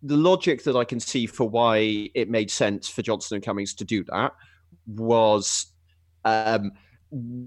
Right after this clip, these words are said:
what they needed to do was for Parliament to force them into a general election. So they needed to make it look like they were doing their best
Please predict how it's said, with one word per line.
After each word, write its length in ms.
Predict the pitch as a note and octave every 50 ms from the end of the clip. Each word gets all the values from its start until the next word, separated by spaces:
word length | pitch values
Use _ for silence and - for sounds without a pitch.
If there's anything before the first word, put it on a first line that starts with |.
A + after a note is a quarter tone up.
| B2 - _ _ C#3+ C3+ A#2+ - - -
what 220 | D3+ F3 F3 -
they 120 | D#3+ D#3 D3
needed 280 | C#3+ C#3 C3 A#2+ A#2+ -
to 80 | -
do 200 | G#2+ - G#2 F#2+
was 180 | F#2+ G#2 G#2+ -
for 100 | - A#2+
Parliament 440 | G2 - C3 A#2+ A2 A2 G#2 G#2 -
to 100 | - A#2
force 440 | - _ _ - D3 B2 G#2 - -
them 100 | A2+ G#2+
into 220 | G#2+ G2+ - A2+
a 40 | G2
general 340 | - G#2+ G2+ F#2+ F#2+ F#2+ F#2+
election. 500 | G2 G2 F2 - _ - - - F#2+ G2
So 180 | - - A#2+
they 140 | G#2 G#2+ A2
needed 300 | A#2 A#2+ A2+ - G#2+ G2
to 100 | - -
make 200 | A2+ G#2+ G#2 G2+
it 80 | - F2+
look 280 | A2 A2 G#2 - - -
like 260 | G#2 G2 G2 - _
they 120 | C3 B2 B2
were 80 | A2+
doing 180 | G2 G#2+ G2+ G2+
their 140 | G2 G2 G2
best 560 | G2+ G2 F#2 - - - - - - -